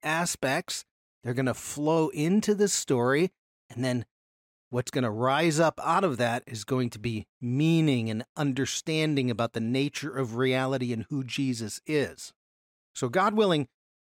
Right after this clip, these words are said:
we'll be able to put that together over the course of a number of lessons. Now, ultimately,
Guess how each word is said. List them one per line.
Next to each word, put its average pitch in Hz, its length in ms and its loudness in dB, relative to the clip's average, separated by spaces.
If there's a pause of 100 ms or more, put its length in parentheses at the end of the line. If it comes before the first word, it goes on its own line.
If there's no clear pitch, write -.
(120)
we'll 127 60 -8
be 156 100 2
able 143 140 2
to 131 60 -2
put - 200 0
that 131 160 0
together 123 540 0 (480)
over 202 420 4
the 208 100 2
course 135 540 0 (380)
of 127 420 0
a 135 60 -4
number 120 340 0
of 104 140 -8
lessons. - 520 -2 (240)
Now, 131 220 0
ultimately, 127 800 0